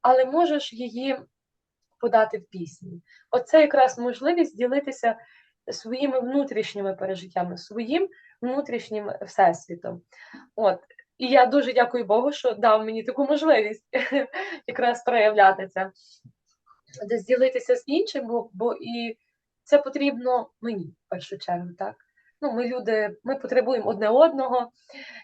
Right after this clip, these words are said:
і от якраз це для мене важливо.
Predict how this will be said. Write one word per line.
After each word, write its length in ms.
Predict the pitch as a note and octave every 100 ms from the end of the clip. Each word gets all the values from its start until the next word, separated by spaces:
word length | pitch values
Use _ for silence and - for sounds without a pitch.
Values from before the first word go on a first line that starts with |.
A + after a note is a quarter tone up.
| _ -
і 540 | A3 G#3+ G#3 G#3 G#3+
от 180 | G3+ G3+
якраз 380 | G3+ A3 G3 -
це 100 | G3+
для 120 | G3+
мене 220 | G3+ G3
важливо. 560 | F#3+ F#3+ F#3 F3+ F3+